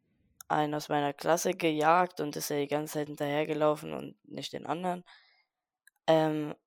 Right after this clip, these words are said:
als dann alle anderen weggerannt sind, obwohl die nicht mal verfolgt wurden, keine Ahnung, sind,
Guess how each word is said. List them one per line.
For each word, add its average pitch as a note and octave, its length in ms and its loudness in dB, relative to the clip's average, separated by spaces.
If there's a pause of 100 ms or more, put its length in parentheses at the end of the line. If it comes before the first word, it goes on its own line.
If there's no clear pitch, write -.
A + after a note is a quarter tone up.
als D#3 200 4
dann D3+ 180 6
alle D#3 240 6
anderen D3+ 440 0
weggerannt F3 560 2
sind, F3 240 2
obwohl D3+ 320 0
die C#3 140 -8
nicht C#3 260 -10
mal C#3+ 120 -4
verfolgt C#3+ 480 0
wurden, D#3 300 -6
keine C3+ 280 -8
Ahnung, E3 320 -6 (420)
sind, D3+ 600 -2